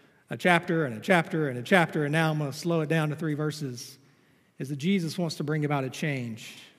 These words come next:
in your heart and in your life. Not only a change, but He wants to transform you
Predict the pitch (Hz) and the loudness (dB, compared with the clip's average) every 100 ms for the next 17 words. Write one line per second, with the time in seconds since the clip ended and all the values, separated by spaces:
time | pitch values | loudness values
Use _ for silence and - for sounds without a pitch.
0 | _ _ _ _ _ _ _ _ 151 139 | _ _ _ _ _ _ _ _ -8 -6
1 | 123 139 117 - - _ _ _ _ _ | -6 -6 -8 -12 -20 _ _ _ _ _
2 | _ - 143 131 123 113 101 - _ _ | _ -8 -6 -6 -8 -10 -14 -20 _ _
3 | _ _ _ _ _ - _ _ 165 233 | _ _ _ _ _ -20 _ _ 2 4
4 | 254 202 147 - 190 156 127 147 160 196 | 4 4 2 2 2 2 0 0 2 2
5 | 147 147 - 175 127 - - 165 127 104 | 0 -6 -6 -4 -4 -6 -4 -4 -4 -8